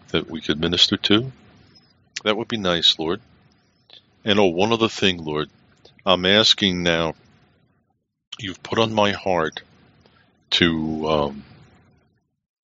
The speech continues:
actually do two things. One is a full teaching on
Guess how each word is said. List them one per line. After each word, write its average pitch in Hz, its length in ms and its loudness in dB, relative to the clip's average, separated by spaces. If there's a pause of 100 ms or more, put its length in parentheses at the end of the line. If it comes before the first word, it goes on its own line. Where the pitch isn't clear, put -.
(680)
actually 123 340 2
do 95 140 -2
two - 260 -4
things. - 480 -6 (560)
One 110 260 2
is - 140 4
a 95 80 2
full 147 320 -2
teaching 82 680 -2 (800)
on 85 360 2